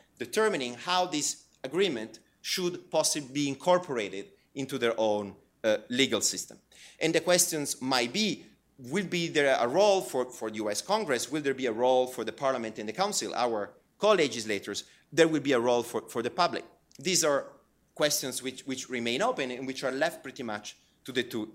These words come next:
jurisdictions. So let me wrap up with a final conclusion on which might be the democratic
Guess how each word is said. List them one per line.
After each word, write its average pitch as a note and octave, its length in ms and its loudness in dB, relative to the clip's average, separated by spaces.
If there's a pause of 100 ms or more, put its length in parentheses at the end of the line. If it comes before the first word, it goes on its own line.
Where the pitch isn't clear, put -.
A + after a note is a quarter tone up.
jurisdictions. G#2+ 680 -2
So E3+ 160 2
let A3+ 180 4
me G#3 80 4
wrap E3+ 260 2
up G#3 240 0
with C#3+ 140 -2
a C3 40 -2
final D3+ 320 -2
conclusion D3 500 -4 (440)
on D#3 380 0 (160)
which A3 260 -2
might E3+ 240 -2
be E3+ 380 -6 (360)
the D3 100 -4
democratic D#3+ 760 0